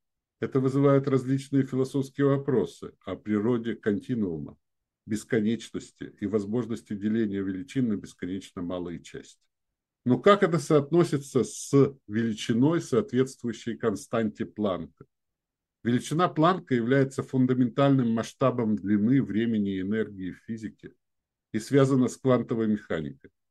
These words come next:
Она определяет границу, ниже которой классические понятия пространства и времени теряют свой смысл,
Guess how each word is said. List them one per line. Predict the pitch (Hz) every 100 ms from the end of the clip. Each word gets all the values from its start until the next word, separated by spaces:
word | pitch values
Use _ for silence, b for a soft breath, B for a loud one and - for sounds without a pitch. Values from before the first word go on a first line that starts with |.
| _ _
Она | 101 110 127
определяет | 131 123 123 131 123 95
границу, | 107 123 143 165 - 104
ниже | 98 139 190 135 -
которой | 117 104 - 87 85
классические | - 107 - 120 - - 107
понятия | - 110 110 107 101
пространства | - 101 - 107 104 -
и | 107
времени | 101 131 131 104
теряют | - 98 95 98 -
свой | 92 87
смысл, | - 120 - 110